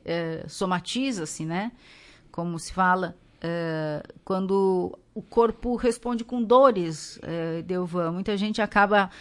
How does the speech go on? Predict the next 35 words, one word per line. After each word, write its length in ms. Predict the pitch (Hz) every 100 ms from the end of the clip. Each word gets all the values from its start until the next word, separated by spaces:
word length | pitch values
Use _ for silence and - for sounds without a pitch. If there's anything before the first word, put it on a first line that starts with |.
| - -
fazendo 380 | 196 185 196 208
um 100 | 208
check-up 920 | - 202 - 208 196 202 - 196 180
em 640 | 190 196 190 180 175 170 170
clínicas, 760 | - 277 285 262 262 233 214 185
em 180 | 190 185
consultórios 720 | 196 190 190 180 190 190 175
médicos 500 | 196 226 240 247 220
e 120 | 254
não 240 | - 285
vê 180 | 202 247
nada 680 | 330 220 214 262 208 160 160
em 180 | 170 175
exames. 540 | 175 160 160 - - - - - - - -
E 140 | 190
justamente, 880 | 180 190 226 - 247 214 226 240 -
é, 480 | 247 247 254 - 214 - 202 185 -
é, 120 | - _ _
a, 100 | -
por 240 | 170 240 240
aí 320 | 208 214 247
se 160 | -
entende 720 | 254 247 214 202 220 226 247 240
que 640 | - 247 247 247 247 247 233
pode 280 | 240 247 247
tá 200 | 254 247
a-, 680 | 240 247 247 240 220 - 214
atrelado, 520 | - 226 214 208 214
pode 300 | - 220 226
estar 280 | 233 233 214
atrelado 540 | 226 226 208 202 214
a 40 | 220
sintomas 520 | - 214 214 214 214
emocionais. 800 | 214 214 214 247 226 196 196 196
Tive 440 | - 247 269 190